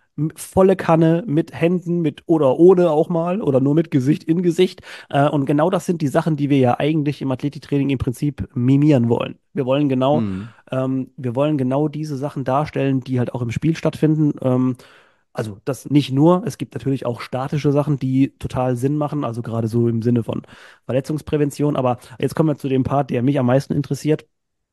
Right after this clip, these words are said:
Speaker 1: Wenn du jetzt zum Beispiel für euch so eine Woche planst, ich weiß, super schwierig zu sagen, weil jede
Speaker 2: Mhm.
Speaker 1: Woche anders, ähm, und angenommen, du hast da eine normale Woche jetzt mit einem Ligaspiel oder so,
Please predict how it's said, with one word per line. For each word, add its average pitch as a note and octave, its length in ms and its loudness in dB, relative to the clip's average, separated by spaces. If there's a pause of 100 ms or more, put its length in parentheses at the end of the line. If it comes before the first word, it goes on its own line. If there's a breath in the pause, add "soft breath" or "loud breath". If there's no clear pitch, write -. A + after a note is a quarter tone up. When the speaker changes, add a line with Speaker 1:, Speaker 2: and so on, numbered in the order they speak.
(400)
Speaker 1:
Wenn A#2+ 180 0
du C3+ 100 2
jetzt D#3 160 0
zum C3+ 120 -2
Beispiel C#3 260 0
für C#3 140 -4
euch C3+ 160 -4
so C3 80 -8
eine A#2+ 120 -4
Woche C3 180 -2
planst, B2+ 360 -2
ich A2+ 100 -10
weiß, A2+ 280 -8 (160)
super B2 200 -8
schwierig A#2+ 300 -6
zu B2 100 -10
sagen, C3 320 0 (280 loud breath)
weil A#2+ 180 4
jede B2 160 8
Speaker 2:
Mhm. A2+ 40 2
Speaker 1:
Woche A#2+ 180 2
anders, D3 360 2 (360 loud breath)
ähm, B2+ 340 -2
und B2 280 -4 (180)
angenommen, C3+ 400 2
du B2+ 100 0
hast C3 160 -2
da C3+ 40 2
eine B2+ 260 4
normale B2 600 2
Woche C3 360 -2
jetzt - 240 -6
mit B2 180 -10
einem B2 540 2
Ligaspiel C#3 680 0
oder C3 220 -2
so, C#3+ 240 -2